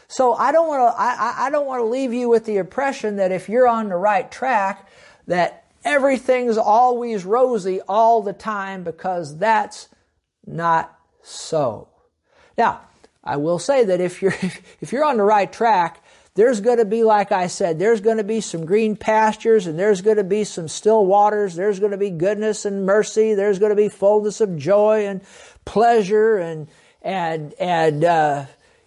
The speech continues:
you know, abundance and brightness. Absolutely.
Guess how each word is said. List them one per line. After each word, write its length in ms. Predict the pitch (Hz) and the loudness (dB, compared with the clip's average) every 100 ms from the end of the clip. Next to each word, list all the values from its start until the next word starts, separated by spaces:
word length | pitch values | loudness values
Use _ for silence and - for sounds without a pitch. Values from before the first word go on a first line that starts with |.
| _ _ _ | _ _ _
you 100 | 196 | 2
know, 120 | 180 | 4
abundance 800 | 175 160 190 220 220 220 220 - | 4 2 2 2 2 0 0 -4
and 560 | 180 156 147 143 139 143 | -6 -6 -8 -10 -14 -2
brightness. 640 | 175 214 220 214 226 226 - _ _ | 0 2 0 -2 -4 -6 -18 _ _
Absolutely. 800 | 254 247 - 247 285 226 190 | -2 -2 -2 -4 -2 0 -2